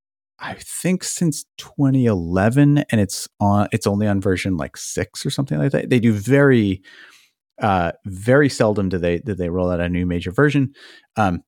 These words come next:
and I don't know, I just think there's something to that. There's something to, um, a f-, couple of people who have a proven track record of understanding what stability looks like in, uh,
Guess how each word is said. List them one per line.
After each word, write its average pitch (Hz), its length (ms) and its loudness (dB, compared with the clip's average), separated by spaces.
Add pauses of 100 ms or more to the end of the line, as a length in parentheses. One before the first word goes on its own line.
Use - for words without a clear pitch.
(340)
and 160 260 -2
I 165 80 0
don't 180 120 0
know, 202 120 4
I 107 100 2
just 127 220 0
think 165 160 -2
there's 160 160 0
something 156 320 2
to - 200 2
that. 92 280 -2
There's 117 240 0
something 151 360 0
to, 113 520 2 (500)
um, 87 400 0 (420)
a - 60 -2
f-, - 220 -12
couple 175 260 0
of 170 80 -2
people 143 320 2
who 101 600 0 (340)
have 107 180 0
a 98 80 -10
proven 135 320 0
track 113 280 -2
record 101 380 -4
of 87 300 -6 (200)
understanding 113 640 2
what - 100 -6
stability 90 420 -2
looks 87 300 -4
like 85 400 -6
in, 85 400 -2 (460)
uh, 85 320 -4